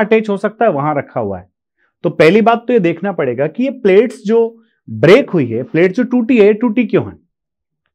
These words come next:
और अगर ये टूट गई है तो उसके बाद इसका करने वाले ने किया क्या, क्या इनको कचरे के ढेर में फेंक दिया सफाई करके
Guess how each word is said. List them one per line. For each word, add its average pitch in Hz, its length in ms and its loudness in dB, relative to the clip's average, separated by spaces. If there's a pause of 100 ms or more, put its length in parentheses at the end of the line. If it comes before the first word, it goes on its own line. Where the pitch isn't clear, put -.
(200)
और 131 120 2
अगर 165 160 4
ये 196 80 2
टूट 269 260 0
गई 233 200 4
है 175 140 2 (420)
तो 190 40 2
उसके 202 220 2
बाद 240 240 6
इसका 262 400 4 (480)
करने 220 280 6
वाले 247 180 6
ने 285 100 4
किया 240 300 4
क्या, 175 220 0
क्या 190 180 2
इनको 196 200 0
कचरे 185 300 0
के 202 100 2
ढेर 185 140 4
में 208 80 0
फेंक 175 300 -2
दिया 196 320 -2
सफाई 175 240 0
करके 185 340 -2